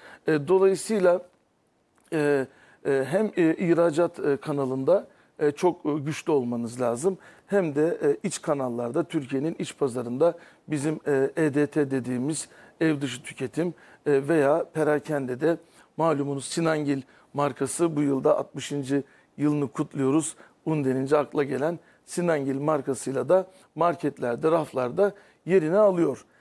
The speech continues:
E, tabii, e, bu iki fabrikamızın stratejik önemi hem, e, tedarik, e, olarak, e, bize lojistik, e, maliyet avantajı sağlıyor. E, çünkü bir tanesi Marmara bölgesinde, e, buğdayın,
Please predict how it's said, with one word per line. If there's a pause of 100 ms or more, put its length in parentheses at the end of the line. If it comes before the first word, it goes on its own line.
(260)
E,
tabii,
e,
bu
iki
fabrikamızın
stratejik
önemi (1160)
hem, (100)
e,
tedarik,
e,
olarak, (320)
e,
bize
lojistik,
e,
maliyet
avantajı
sağlıyor. (440)
E,
çünkü
bir
tanesi (320)
Marmara
bölgesinde, (360)
e,
buğdayın,